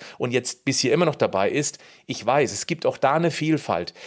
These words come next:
Ich rede aber davon, dass ich auch gerne mal ein Eis genießen möchte, dass ich mal einen Burger mit Brötchen essen möchte,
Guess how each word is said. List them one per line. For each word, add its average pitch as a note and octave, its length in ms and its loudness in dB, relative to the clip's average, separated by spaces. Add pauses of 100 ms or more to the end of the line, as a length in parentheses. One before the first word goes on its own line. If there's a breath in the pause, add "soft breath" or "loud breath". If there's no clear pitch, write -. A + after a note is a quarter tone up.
Ich - 200 -6
rede D3+ 160 2
aber C3 140 4
davon, C#3+ 400 2
dass C#3 160 2
ich C3+ 140 -2
auch B2 120 2
gerne C3+ 200 0
mal B2+ 100 0
ein C3 100 -2
Eis D#3 320 2
genießen C#3+ 400 0
möchte, F2 320 -4
dass B2+ 200 2
ich C#3 100 -4
mal C3+ 120 2
einen C3 120 -4
Burger D#3 320 4
mit E3 460 -4
Brötchen D3 480 2
essen B2 340 -2
möchte, F#2 340 -4